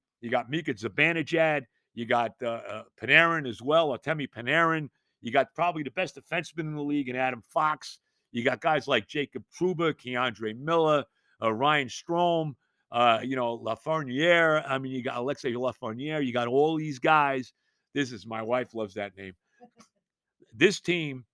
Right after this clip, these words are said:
you know, uh, Gerard Gallant, who has really done a very good job coaching his team. They got a terrific power play. They got a terrific penalty kill. The one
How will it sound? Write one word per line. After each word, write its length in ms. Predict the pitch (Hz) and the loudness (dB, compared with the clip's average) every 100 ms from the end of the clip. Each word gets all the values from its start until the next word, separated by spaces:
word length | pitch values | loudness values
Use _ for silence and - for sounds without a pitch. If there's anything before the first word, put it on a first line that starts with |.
| _ | _
you 100 | 131 | -4
know, 220 | 131 117 110 | 0 0 -2
uh, 180 | 113 104 | -8 -10
Gerard 420 | 98 110 135 151 | -8 0 2 2
Gallant, 460 | 127 120 131 151 151 | 0 -2 0 0 -2
who 120 | 117 | -8
has 160 | 107 92 | -8 -4
really 300 | 127 180 156 | 4 4 4
done 200 | 139 120 | -2 -4
a 40 | |
very 300 | 98 147 151 | 2 4 4
good 180 | 131 131 | 0 -4
job 300 | 117 135 131 | 0 -2 -2
coaching 340 | 135 127 143 | -2 -2 -2
his 160 | 131 113 | -10 -10
team. 320 | 139 123 117 - _ _ _ | -10 -10 -12 -18 _ _ _
They 80 | 113 | 2
got 120 | 110 | 2
a 40 | 101 | 2
terrific 560 | 104 120 170 170 156 | 0 4 4 2 0
power 340 | 135 165 135 131 | 4 6 6 2
play. 460 | 139 135 127 117 - _ _ _ | -2 -4 -2 -6 -10 _ _ _
They 80 | 110 | -2
got 140 | 113 | -2
a 40 | 101 | -2
terrific 560 | 107 131 180 165 - | -2 0 0 -2 -8
penalty 480 | - 175 170 156 117 | -2 0 0 -4 -8
kill. 460 | - 123 107 104 - _ _ _ _ _ _ _ _ _ | 0 2 2 0 -4 _ _ _ _ _ _ _ _ _
The 60 | 123 | -4
one 240 | 175 240 | -2 -2